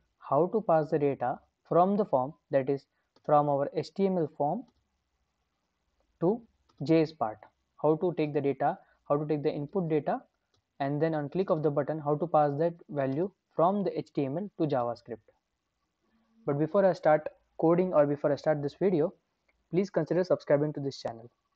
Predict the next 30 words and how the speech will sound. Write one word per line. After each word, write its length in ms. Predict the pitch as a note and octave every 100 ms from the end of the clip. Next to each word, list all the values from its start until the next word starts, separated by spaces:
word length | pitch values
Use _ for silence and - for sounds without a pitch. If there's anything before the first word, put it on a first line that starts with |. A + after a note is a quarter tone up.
| _ _ _ _ _ _ _ _ _ _ _ _ _ _
So 140 | D#3
let's 160 | D#3 D#3+
get 160 | D3
started. 340 | - C3 G3 G3+ _ _ _ _
So 120 | F3
now 280 | F#3 E3 G3 _ _ _ _ _ -
the 60 |
basic 380 | D3 F3+ B3 F#3
goal 240 | F3 E3+
of 160 | D3+ C#3+ - _ _ _ _ _ _ _
this 160 | D#3+ E3
video 320 | - D#3+ D3 D3
is 180 | C3+ C3
that 180 | C#3 D3 _ _ _
whatever 300 | D3 D#3+ G#3
input 380 | G3+ E3 - C#3
that 140 | D3 D3+
I'm 120 | D3
going 140 | C#3+
to 80 | C#3
provide 300 | C#3 D3 D3+
inside 280 | C#3+ C#3+ C3+
this 120 | C#3+
email, 440 | E3 D#3 D#3 D3+ C#3+ _
phone, 400 | D#3 D3 C#3 C#3+ _ _
name, 320 | D3 D#3+ D#3 D#3
email, 300 | D3+ D3+ C#3+
phone, 240 | D3 D3 D3 D3
uh, 380 | C3+ C3+ C3 B2
field, 260 | E3+ C#3+